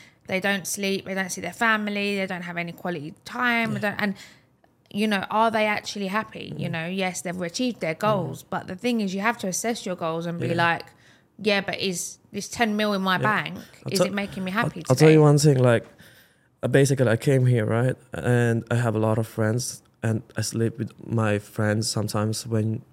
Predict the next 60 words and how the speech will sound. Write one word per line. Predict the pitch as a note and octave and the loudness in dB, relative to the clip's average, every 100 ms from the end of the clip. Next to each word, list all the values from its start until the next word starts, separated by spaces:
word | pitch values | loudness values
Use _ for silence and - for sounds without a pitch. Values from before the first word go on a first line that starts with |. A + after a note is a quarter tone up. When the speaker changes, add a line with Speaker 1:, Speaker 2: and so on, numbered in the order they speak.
| - _ A#2 | -20 _ -4
Speaker 2:
we, | A2+ | 0
like, | A2 G2 - | 2 0 0
out | G2+ G#2 G#2+ - | 0 2 0 -2
or | |
something, | G#2+ A2 G#2+ G#2 | -4 -4 -4 -4
you | G#2+ | -2
know, | G2+ G2 | 0 -2
like, | G#2 - _ | -4 -8 _
when | A#2 G#2+ | -2 0
I | G2+ | 0
was | G#2+ A2 | -2 -2
here, | A2 G#2+ - - _ _ | 0 -2 -4 -16 _ _
you | A2+ | -4
know, | G2 | -2
partitions, | A#2 G#2+ - G#2 - G2 G2 - - _ _ - | 0 0 2 0 0 -4 -4 -8 -14 _ _ 2
eight | B2 - | 4 4
people | B2+ A2+ A2 | 0 2 0
in | G#2 | 2
one | G#2+ G2+ | 2 2
room, | F#2+ F2+ G2 - _ | 0 -2 -6 -14 _
you | A#2 | -4
know. | G#2 G2+ - - _ _ - | -2 -4 -10 -20 _ _ 0
But | A2 A2 G#2+ | 0 0 -2
I | A2+ | -2
think, | - B2 A2+ A2 | 2 2 2 0
like, | G#2 G2+ - | 0 2 0
that's | G#2 | 0
Speaker 1:
Never | - | 2
Speaker 2:
one | A2+ | 0
of | |
the | A2 A#2 | 2 2
Speaker 1:
seen | |
Speaker 2:
most | A2+ - | 2 2
Speaker 1:
that, | A2 | 0
yeah. | |
Speaker 2:
happiest | F#2+ A#2 G#2+ - - - _ _ | 2 2 2 0 -8 -12 _ _
time | - A2 | 0 0
of | - | 0
my | G2+ | 0
life, | G2+ G2+ G2 - - | 0 0 -2 -8 -8
where | A3+ | -6
you | A3+ A3 | -2 4
Speaker 1:
Really? | A#2+ A#2+ | 6 6
Speaker 2:
just | A#2+ - - | 4 0 -4
chill, | - B2 A2+ A2+ A2 - - _ | 0 2 4 2 0 -4 -20 _
don't | A#2 C#3 C3 - | -2 -2 -2 -14
forget, | - B2 A#2 A#2+ - - - | -2 0 6 6 4 -2 -12
f-, | A#2 | -6
just | - - | -6 2
forget | C3 B2 C3 - | 4 6 4 6
about | A2+ - - | 4 4 2
anything, | A#2 A#2+ A#2 A2+ | 0 2 2 2
you | |
know, | A2 | 2
just | G#2 A2 - | 0 -4 -2
chill, | B2 A#2 A2+ | 0 4 4
Speaker 1:
Mm. | |
Speaker 2:
drink, | G#2+ A2+ A2 G2+ - | 4 4 4 2 -2
you | A#2 | -2
know. | A2 G#2+ | 0 0